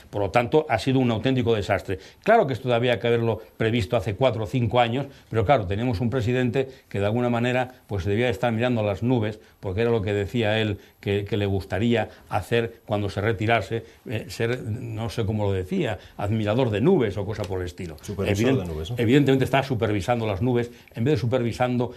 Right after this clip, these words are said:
Speaker 1: la economía del país, en vez de supervisando al Banco de España y en vez de mirando para lo que tenía que mirar, pero para el resto del mundo.
Speaker 2: Bueno, el actual gobierno lleva un año. Tampoco hasta ahora había puesto en marcha una medida tan urgente como esta.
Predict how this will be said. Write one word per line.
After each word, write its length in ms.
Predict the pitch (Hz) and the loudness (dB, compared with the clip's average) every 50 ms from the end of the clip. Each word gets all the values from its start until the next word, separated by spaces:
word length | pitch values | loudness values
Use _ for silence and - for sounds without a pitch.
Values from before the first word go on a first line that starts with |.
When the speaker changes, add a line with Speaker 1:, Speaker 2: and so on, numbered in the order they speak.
| - - | -10 -4
Speaker 1:
la 120 | 127 101 | -2 -2
economía 480 | 98 87 113 107 98 104 123 131 127 107 | -2 0 -2 -2 -2 0 2 2 2 2
del 160 | 117 131 120 | 2 0 0
país, 340 | 87 - 107 117 123 120 - - - - - | 0 0 2 2 0 -2 -4 -10 -20 -18 -8
en 140 | - 123 120 | -4 0 2
vez 80 | 143 143 | 2 2
de 40 | |
supervisando 720 | 104 123 113 117 110 110 101 - 131 127 123 113 113 104 - - - - - | 2 2 2 0 0 -2 0 0 0 0 2 0 -2 -4 -6 -10 -20 -8 -4
al 100 | 107 107 | -2 0
Banco 300 | 120 143 147 110 113 110 | 2 2 2 2 0 0
de 60 | 104 | -2
España 420 | 95 - - 123 123 127 127 127 131 | -4 -2 0 0 0 0 -2 -2 -2
y 120 | 120 104 | -2 -2
en 80 | 101 104 | -2 0
vez 100 | 127 120 | 0 0
de 80 | 117 | 0
mirando 420 | 110 110 113 120 120 117 110 113 - - - - | 0 0 2 2 2 2 0 -2 -4 -8 -12 -4
para 160 | - 101 101 | 0 2 2
lo 60 | 95 | 2
que 80 | 95 98 | 2 0
tenía 180 | 95 107 123 120 | 0 0 0 0
que 80 | 113 | 0
mirar, 300 | 104 104 117 113 110 85 | 0 0 0 0 0 0
pero 160 | 98 110 104 | -2 -2 -2
para 120 | 90 104 101 | -2 -2 -2
el 60 | 113 | -4
resto 160 | 98 - - | -4 -4 -4
del 120 | 98 92 87 | -4 -4 -4
mundo. 360 | 87 85 78 76 76 76 78 - - - - - | -6 -8 -8 -10 -12 -14 -16 -18 -20 -20 -6 0
Speaker 2:
Bueno, 180 | - 131 110 85 | 2 2 4 4
el 80 | 80 | 2
actual 280 | 80 80 - 95 95 101 | 2 2 2 2 4 4
gobierno 320 | 107 104 107 110 107 135 | 4 4 4 4 4 4
lleva 200 | 127 131 123 110 | 4 6 6 6
un 120 | 98 101 120 | 6 4 4
año. 340 | 123 101 87 80 76 67 - - - | 4 2 2 0 -2 -4 -8 -6 -4
Tampoco 320 | - 87 80 98 92 - | -2 0 0 0 0 0
hasta 160 | 107 - - | 0 0 2
ahora 220 | 107 104 98 95 92 | 2 2 2 2 0
había 480 | 90 95 92 90 87 85 82 80 80 - | 0 0 0 0 0 0 0 0 -2 -2
puesto 240 | - 95 - - 95 | -2 -4 -4 -2 -2
en 60 | 90 | -2
marcha 240 | 90 92 - - 95 | -2 -4 -4 -4 -4
una 100 | 92 90 | -2 -2
medida 280 | 87 90 95 87 87 82 | -2 -2 -2 -2 -2 -2
tan 160 | 90 85 85 | -2 -4 -4
urgente 280 | 82 - - 87 85 | -4 -4 -4 -4 -4
como 200 | 82 - 85 110 | -2 -2 -2 -2
esta. 160 | 117 - - | -2 -4 -6